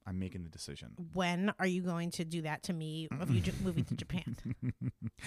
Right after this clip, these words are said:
Speaker 2: Eight months?
Speaker 1: You know,
Speaker 2: Twelve
Speaker 1: uh,
Speaker 2: months or two
Speaker 1: Japan,
Speaker 2: years?
Speaker 1: Japan has come up so many times in my life, and I still haven't pulled the trigger.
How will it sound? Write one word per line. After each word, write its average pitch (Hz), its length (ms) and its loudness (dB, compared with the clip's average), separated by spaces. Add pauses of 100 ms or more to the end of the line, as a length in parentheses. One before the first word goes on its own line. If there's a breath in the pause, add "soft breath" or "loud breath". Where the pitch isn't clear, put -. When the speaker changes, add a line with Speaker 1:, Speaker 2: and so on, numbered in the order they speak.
(140 loud breath)
Speaker 2:
Eight 220 160 6
months? 220 480 4
Speaker 1:
You 151 120 4
know, 151 380 12
Speaker 2:
Twelve 120 380 10
Speaker 1:
uh, - 20 8
Speaker 2:
months 208 280 4
or - 80 0
two - 60 10
Speaker 1:
Japan, 170 240 10
Speaker 2:
years? 175 120 0
Speaker 1:
Japan 139 320 6
has 139 120 4
come 120 220 2
up 110 140 2
so 120 840 4
many 107 260 0
times 95 600 0
in 107 100 2
my 92 120 4
life, 90 320 0
and 101 120 2
I 90 80 2
still 101 300 0
haven't 87 340 0 (400)
pulled 92 180 2
the 95 60 -2
trigger. 82 440 0